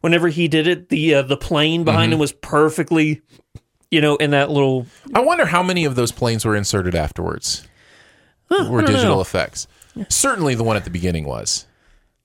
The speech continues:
Speaker 2: You don't think they timed that perfectly with the water and the reflection and
Speaker 1: I don't know, man.
Speaker 2: Yeah, I don't either. But that's another thing. You know, this movie starts with waves. You know,
Speaker 1: Yeah,
Speaker 2: water
Speaker 1: and it ends with
Speaker 2: waving
Speaker 1: waves.
Speaker 2: with, you know, the cleaning of things, and then it ends with the waves on the beach. It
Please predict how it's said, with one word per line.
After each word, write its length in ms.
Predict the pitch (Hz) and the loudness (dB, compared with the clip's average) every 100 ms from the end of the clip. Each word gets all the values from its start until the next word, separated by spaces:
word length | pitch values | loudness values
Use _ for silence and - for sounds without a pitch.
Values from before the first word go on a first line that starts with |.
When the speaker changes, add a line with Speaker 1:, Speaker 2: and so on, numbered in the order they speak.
| _ | _
Speaker 2:
You 80 | 151 | 2
don't 140 | 170 | 2
think 140 | 170 139 | 0 -2
they 120 | 110 | -2
timed 360 | - 117 110 | 0 0 0
that 280 | 104 104 87 | 0 0 0
perfectly 840 | - 113 104 104 - 90 87 82 - _ _ _ _ | 0 0 0 -4 -4 -2 -2 -4 -8 _ _ _ _
with 240 | 110 - | -2 0
the 80 | 101 | -2
water 480 | 92 95 98 98 95 | 2 2 2 2 0
and 140 | 90 | -2
the 80 | 92 | -2
reflection 840 | 90 - 101 92 - 104 95 95 | -4 -2 -2 -2 -2 0 0 0
and 380 | 90 87 85 85 - _ _ _ _ _ _ | 0 0 -2 -4 -8 _ _ _ _ _ _
Speaker 1:
I 60 | - | 0
don't 200 | 151 151 | 2 4
know, 180 | 147 139 | 2 2
man. 380 | 127 123 120 131 - | 2 0 -2 -6 -4
Speaker 2:
Yeah, 260 | 104 95 | 0 2
I 40 | 98 | 0
don't 160 | 95 | 0
either. 300 | 95 98 90 87 _ - - | -2 -2 -4 -6 _ -10 -2
But 100 | 139 | 2
that's 220 | 170 190 | 2 2
another 280 | 196 151 160 | 0 2 0
thing. 220 | 151 139 | -2 -2
You 80 | 120 | -2
know, 40 | 120 | -4
this 160 | 120 | -2
movie 160 | 135 127 | -2 -2
starts 420 | 117 - 123 127 | -2 0 0 -2
with 380 | 117 101 - - _ _ - | -2 -2 -2 -14 _ _ -4
waves. 580 | 104 110 87 - - - _ | 0 2 0 -4 -6 -8 _
You 80 | 107 | 2
know, 60 | 139 | 4
Speaker 1:
Yeah, 120 | 135 | 6
Speaker 2:
water 280 | 98 101 101 | 6 4 4
Speaker 1:
and 160 | 143 139 | 4 4
it 20 | |
ends 180 | 156 165 | 4 4
with 60 | 131 | 2
Speaker 2:
waving 120 | 104 | 2
Speaker 1:
waves. 320 | 101 120 104 | 2 2 0
Speaker 2:
with, 160 | 95 90 | -4 -2
you 120 | 104 | 0
know, 100 | 95 | 0
the 80 | 92 | -2
cleaning 400 | - - 104 104 | -4 -2 -2 0
of 100 | 95 | -2
things, 260 | - 92 90 | -2 -2 0
and 80 | 92 | -2
then 100 | 92 | -2
it 80 | 92 | -2
ends 240 | 98 107 | -2 -2
with 160 | 95 - | -4 -4
the 60 | |
waves 280 | 92 87 87 | -4 -2 -4
on 120 | 90 90 | -4 -4
the 60 | |
beach. 320 | 87 104 110 | -4 -4 -6
It 60 | - | -10